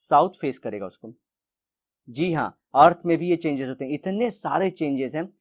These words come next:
ये सब पढ़ा जा चुका है, ठीक है, और इसके एविडेंसेस भी दिए गए हैं। तो ये वाले चेंजेस जो हो रहे हैं,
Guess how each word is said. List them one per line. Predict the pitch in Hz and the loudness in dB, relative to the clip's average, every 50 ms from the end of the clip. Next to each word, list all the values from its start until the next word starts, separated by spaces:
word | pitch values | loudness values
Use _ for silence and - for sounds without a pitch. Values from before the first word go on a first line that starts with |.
| _ _ _ _ - | _ _ _ _ -14
ये | 139 143 160 202 220 214 | -10 -6 -2 -2 -2 -2
सब | 208 - - 233 240 - - _ - | -2 -2 -2 -2 -2 -2 0 _ 2
पढ़ा | 151 147 156 160 | 4 6 6 6
जा | 147 139 120 113 | 8 6 4 4
चुका | - 120 - - 107 90 | 2 -4 -10 -8 -8 -10
है, | 87 - - _ _ _ _ _ _ | -10 -12 -18 _ _ _ _ _ _
ठीक | - 196 185 220 | -4 -4 -2 -2
है, | 226 233 | -2 -2
और | - 143 147 143 | 0 0 0 0
इसके | 135 - - 170 | 0 0 2 2
एविडेंसेस | 147 139 139 135 135 135 131 165 160 143 | 4 4 2 0 -2 -2 -2 -2 -2 -2
भी | 147 208 247 - _ _ _ - 131 | -2 -4 -6 -6 _ _ _ -14 -4
दिए | 123 147 143 139 127 95 | 0 2 2 2 2 0
गए | 107 | -2
हैं। | 98 92 95 101 - _ _ _ _ _ - | -6 -8 -12 -16 -20 _ _ _ _ _ -2
तो | 190 | -2
ये | 190 180 190 220 247 254 | 0 0 4 6 8 8
वाले | 233 208 180 185 175 | 8 8 8 6 2
चेंजेस | - 175 156 151 143 160 156 135 | 2 0 0 2 2 0 0 0
जो | 131 156 143 | 0 -2 0
हो | 123 131 135 135 | 0 0 0 0
रहे | 123 113 | 0 -2
हैं, | 104 104 | -4 -6